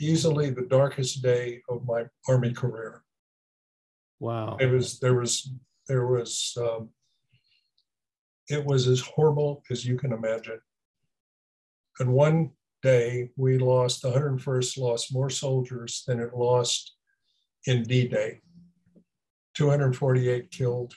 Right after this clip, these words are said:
Speaker 1: when the plane went down. And I think there were eight crew as well. And it went down on its last leg from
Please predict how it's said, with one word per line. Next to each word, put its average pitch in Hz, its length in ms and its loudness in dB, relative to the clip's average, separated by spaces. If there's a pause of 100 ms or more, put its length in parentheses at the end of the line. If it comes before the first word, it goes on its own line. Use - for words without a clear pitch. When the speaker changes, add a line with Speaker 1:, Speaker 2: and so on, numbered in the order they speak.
Speaker 1:
when 123 120 -6
the 117 60 -6
plane 123 340 2
went 120 180 -4
down. 113 360 -6 (340)
And 117 320 -6
I 120 80 -6
think 131 260 -4
there 123 160 0
were 110 400 -8 (1000)
eight 135 260 -2 (880)
crew 117 400 0 (800)
as 120 120 0
well. 117 540 -4 (1120)
And 120 240 0
it 120 120 -6
went 135 240 0
down 131 460 4
on 131 200 2
its 127 340 -4
last 131 460 0
leg 127 300 -2
from 117 320 -8